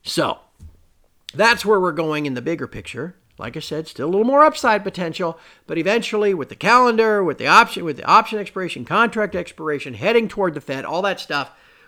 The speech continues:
we're gonna peter out here. Silver's telling you that. Will we get a little more upside off the C P I tomorrow? Eh, I have no idea. Remains to be seen. But one way or the other, we're due for a little sideways action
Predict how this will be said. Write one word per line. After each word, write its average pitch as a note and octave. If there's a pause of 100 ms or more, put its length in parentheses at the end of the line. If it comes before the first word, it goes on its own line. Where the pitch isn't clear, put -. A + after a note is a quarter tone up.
we're G#3+
gonna A3+
peter F3
out C#3
here. F2+ (120)
Silver's F#3+
telling D#3+
you G2+
that. D#2 (760)
Will D#3
we E3
get G3+
a G#3+
little G#3
more G3
upside A3
off G#3+
the G#3
C A3
P G#3
I A3
tomorrow? A3 (180)
Eh, G3+ (460)
I G#2+
have G3
no A2+
idea. F2+
Remains E3+
to G3
be F3
seen. G#2+ (640)
But C#3+
one G3
way G3
or G3
the F3+
other, E3 (160)
we're C#3
due E3
for E3+
a D#3+
little D3
sideways C3
action A#2